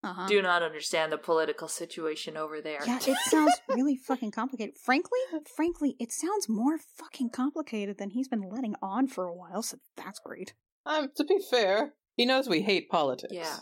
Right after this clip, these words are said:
Speaker 2: I mean, they mentioned, like, the, a, a kid maybe being in charge,
Speaker 1: What?
Speaker 2: and, like, didn't Max have a little sister?
Speaker 1: Yeah,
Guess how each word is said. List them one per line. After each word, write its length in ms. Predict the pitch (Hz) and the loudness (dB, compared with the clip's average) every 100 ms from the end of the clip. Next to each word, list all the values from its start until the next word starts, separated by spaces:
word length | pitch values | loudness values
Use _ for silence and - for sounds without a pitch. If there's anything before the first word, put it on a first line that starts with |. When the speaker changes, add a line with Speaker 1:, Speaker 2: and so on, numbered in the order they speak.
| - | -6
Speaker 2:
I 80 | 214 | -2
mean, 180 | 240 262 | 0 0
they 140 | 269 | -2
mentioned, 580 | 269 277 277 285 262 247 - | 0 0 0 -4 -6 -8 -4
like, 320 | 226 226 208 - _ _ | 0 2 0 -4 _ _
the, 220 | - 180 - _ _ - | -4 -4 -6 _ _ -2
a, 100 | 202 - 202 | 0 4 2
a 40 | |
kid 380 | 196 294 269 240 | 2 2 2 2
maybe 280 | 240 233 240 | 0 0 -2
being 400 | 240 240 240 233 | 2 4 4 2
in 160 | 233 | -2
charge, 500 | 226 254 220 220 220 202 | -2 2 4 4 4 6
Speaker 1:
What? 120 | 196 | 4
Speaker 2:
and, 80 | 190 | 4
like, 180 | 190 175 | 0 -2
didn't 220 | 220 208 | -4 -2
Max 260 | 185 190 214 | -4 -2 2
have 140 | 202 | 4
a 40 | 190 | 4
little 260 | 190 190 | 2 0
sister? 580 | 185 196 208 - 226 226 | 0 -2 -4 -2 -4 -4
Speaker 1:
Yeah, 400 | 220 233 330 262 | 2 6 6 6